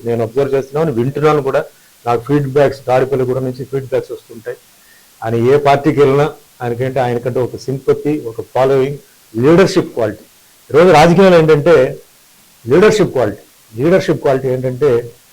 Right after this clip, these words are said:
ఇంగ్లీష్లో అంటారు, "A leader knows the way, shows the way" అని చెప్పి. ఆయన ఏంటంటే ఆయన సంపాదించుకున్న ఎక్స్పీరియన్స్‌లో, రాజకీయ ఎక్స్పీరియన్స్‌లో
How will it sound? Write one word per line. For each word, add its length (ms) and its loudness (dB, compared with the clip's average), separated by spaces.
ఇంగ్లీష్లో 380 2
అంటారు, 440 -4
"A 40 -6
leader 360 2
knows 280 2
the 160 2
way, 160 6
shows 220 4
the 180 0
way" 160 0
అని 140 -6
చెప్పి. 220 -16
ఆయన 180 0
ఏంటంటే 360 4
ఆయన 260 2
సంపాదించుకున్న 640 0
ఎక్స్పీరియన్స్‌లో, 760 0
రాజకీయ 440 0
ఎక్స్పీరియన్స్‌లో 680 -6